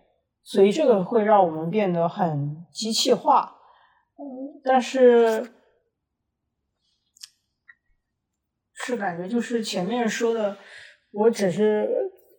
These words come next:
对那个，那个看法有一点想法吧，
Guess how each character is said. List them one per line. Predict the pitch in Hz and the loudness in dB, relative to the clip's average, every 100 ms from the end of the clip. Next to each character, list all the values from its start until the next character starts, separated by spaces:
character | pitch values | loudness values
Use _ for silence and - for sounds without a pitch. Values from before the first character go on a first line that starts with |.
| _ _ _ | _ _ _
对 | 269 247 | 6 6
那 | 294 349 226 | 6 0 2
个， | 185 190 320 247 | 2 0 -2 -4
那 | 269 247 196 | -2 -2 -2
个 | 185 202 - | -4 -6 -10
看 | - 294 208 | 0 0 2
法 | 180 165 | 4 4
有 | 160 165 - | 4 -2 -4
一 | 196 | -4
点 | 180 165 160 262 262 | -2 -2 -6 -16 -16
想 | - 190 160 175 | -6 -4 -2 -2
法 | 190 - | -4 -6
吧， | - - - | -10 -14 -16